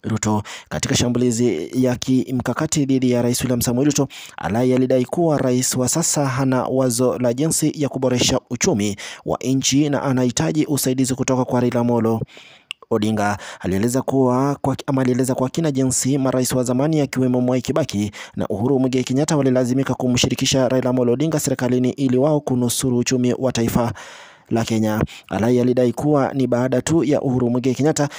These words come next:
kumwalika Rail-, Raila serikalini ndipo alianza kuhamasisha nchi katika mkondo ufaao. Kulingana naye, Raila Amolo Odinga pekee ndiye pekee ambaye atamnusuru Ruto kutoka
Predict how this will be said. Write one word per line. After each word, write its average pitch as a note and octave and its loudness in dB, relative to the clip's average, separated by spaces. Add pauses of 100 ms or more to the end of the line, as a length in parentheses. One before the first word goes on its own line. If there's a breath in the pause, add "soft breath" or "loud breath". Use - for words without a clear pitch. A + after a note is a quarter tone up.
(180 loud breath)
kumwalika C#3+ 2
Rail-, B2+ 2
Raila C3+ 2
serikalini B2+ 0
ndipo D#3 0
alianza B2+ 0
kuhamasisha B2+ 0
nchi D3 0
katika B2 -2 (420 loud breath)
mkondo A#2+ 0
ufaao. A2 2 (220 loud breath)
Kulingana A#2+ 0
naye, B2+ 2
Raila B2+ 0
Amolo B2+ 2
Odinga C#3+ 0
pekee C3 0
ndiye C3+ 2
pekee E3 0
ambaye C#3+ 0
atamnusuru C3 0
Ruto C#3 2
kutoka B2+ -2